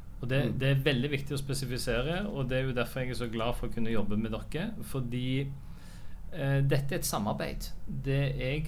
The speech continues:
Speaker 1: har, eh, bildene, jeg tolker bildene, dere har pasienten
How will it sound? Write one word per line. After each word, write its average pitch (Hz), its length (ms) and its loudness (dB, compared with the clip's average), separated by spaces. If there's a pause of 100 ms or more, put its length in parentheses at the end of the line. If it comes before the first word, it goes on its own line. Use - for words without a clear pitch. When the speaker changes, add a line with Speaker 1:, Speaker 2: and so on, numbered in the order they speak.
Speaker 1:
har, 131 320 0 (140)
eh, 123 180 0
bildene, 117 720 0 (100)
jeg 135 240 -2
tolker - 380 -4
bildene, 135 640 -2 (100)
dere 135 280 -2
har 151 100 0
pasienten 208 640 -2